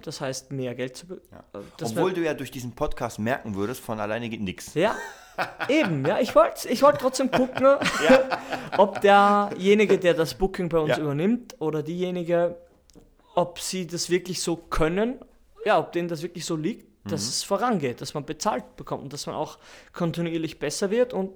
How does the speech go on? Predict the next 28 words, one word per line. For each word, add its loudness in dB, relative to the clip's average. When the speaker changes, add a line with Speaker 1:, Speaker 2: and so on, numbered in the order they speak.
Speaker 1:
einen -8
anderen -4
Preis -6
hat. -14
Ja, -4
das 0
ist -8
nicht -6
passiert, -4
oh -4
Gott, -2
oh -4
Schreck, -6
wer -2
hätt's -6
gedacht, -2
Erwartung 0
wurde -4
enttäuscht. -8
Was -6
hab -8
ich -16
gemacht? -4
Ich -12
hab's -12
angesprochen, -10
gerade -2
hochaktuell. -2